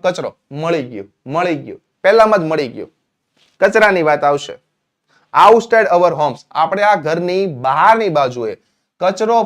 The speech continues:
ફેંકવાનું બંધ કરવું જોઈએ. યસ, પહેલું આસાન છે. યસ, નેક્સ્ટ બીજું, we should reduce, આપણે ઘટાડવું જોઈએ. શું? The amount of trash. યસ,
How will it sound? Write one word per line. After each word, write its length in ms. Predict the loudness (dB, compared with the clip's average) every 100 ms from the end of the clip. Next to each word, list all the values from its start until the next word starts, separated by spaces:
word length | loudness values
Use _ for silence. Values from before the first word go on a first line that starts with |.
| -4
ફેંકવાનું 500 | -10 -2 -2 -2 -4
બંધ 280 | -2 0 -2 -6
કરવું 260 | -6 -8 -10
જોઈએ. 240 | -10 -10 -8 -2
યસ, 640 | 2 2 0 -4 -10 -20 -20 -20 _ -8
પહેલું 260 | -2 0 0
આસાન 340 | -2 -12 -14 -20
છે. 80 | _ _ _ _ _ _ _ _ _ _ _ -4
યસ, 260 | 0 0 -4 _ _ _ -8
નેક્સ્ટ 440 | 2 4 4 0 0
બીજું, 300 | 2 2 -2 -10 _ -8
we 120 | -2 0 0
should 220 | -2 0 0
reduce, 440 | 0 0 0 -2 -8 -16 _
આપણે 260 | -2 0 -2
ઘટાડવું 400 | -4 -2 0 2 0
જોઈએ. 160 | -2 -2 -2
શું? 480 | 2 2 2 -4 -12 _ _ _
The 80 | -6 -4 0 2
amount 560 | 4 4 4 0 -4 -6 2
of 420 | 6 6 4 -4 -16 _ _ -6
trash. 600 | -2 0 0 -4 -8 -14 -8 -2
યસ, 560 | 0 0 -2 -8 -14